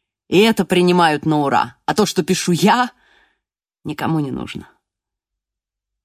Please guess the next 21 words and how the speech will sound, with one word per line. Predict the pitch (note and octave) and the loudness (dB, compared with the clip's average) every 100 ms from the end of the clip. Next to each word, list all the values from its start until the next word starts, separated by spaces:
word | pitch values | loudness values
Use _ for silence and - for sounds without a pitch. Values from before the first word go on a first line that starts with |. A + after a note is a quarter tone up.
| _ | _
Господи, | - D3+ D3 - C3+ | -6 -6 -6 -10 -8
да | C3+ | -6
мне | C#3 C#3 | -4 -4
не | C#3 | -4
заказывали | C#3 C#3 C#3+ C#3 C3+ C3+ | -4 -4 -6 -6 -8 -6
музыку | C#3 C3+ B2+ C3 | -6 -6 -8 -10
к | B2 | -14
фильму | - D3 C3+ B2+ | -10 -6 -4 -6
уже | B2+ | -6
целых | B2 B2 F#2 - | -10 -8 -8 -10
пятнадцать | A#2 A2 F#2 - - - | -10 -8 -8 -10 -14 -14
лет. | - - _ _ _ _ _ _ _ _ _ _ _ | -16 -20 _ _ _ _ _ _ _ _ _ _ _
Индустрия | D#3 F3 - A3 B3+ E4 D#4+ | 0 2 2 2 4 6 4
не | D4 | 4
та, | A#3 F#3+ | 2 -2
что | - E3+ | -2 -2
была | D#3 D#3 C#3 | 0 0 0
прежде, | D#3 D3+ C3 B2 | -2 -2 -2 -6
все | A#2+ - D3+ | -8 -6 -6
это | - | -6
понимают. | - F#3 F3 C#3+ G#2 D2+ - | -6 -4 -2 -2 -4 -6 -12